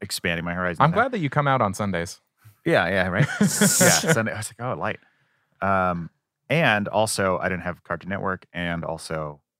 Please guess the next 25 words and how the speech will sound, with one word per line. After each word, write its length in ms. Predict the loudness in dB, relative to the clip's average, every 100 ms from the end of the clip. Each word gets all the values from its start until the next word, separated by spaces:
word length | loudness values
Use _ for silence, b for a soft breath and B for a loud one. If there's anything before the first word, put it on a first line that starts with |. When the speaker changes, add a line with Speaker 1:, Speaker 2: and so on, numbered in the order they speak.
| _ _ _
Speaker 1:
um, 420 | -10 -10 -10 -12 -18 _ _ _ _ _ -4
I 80 | -2
didn't 180 | -2 -6
even, 120 | -2
so 120 | 0
I 60 | 0
didn't 240 | -2 -8
even, 220 | -10 -10
like, 160 | -10 -6
know 100 | -8
about 200 | -8 -14
this, 140 | _ _
basically, 360 | -10 -10 -14 -20 _ _ _ _ 2
uh, 220 | 2 2
until 460 | -2 -4 0 2 2
I 80 | -2
sat 180 | -4 -4
down 200 | -4 -6
to 100 | -6
watch, 340 | -4 -4 -4 -6
like, 200 | -6 -8
episode 280 | -10 -8
one. 340 | -4 -2 -2 -6 _ _ _ -4
And, 500 | 0 2 2 0 -6 _ _ _ _ _ _
like, 320 | 0 0 0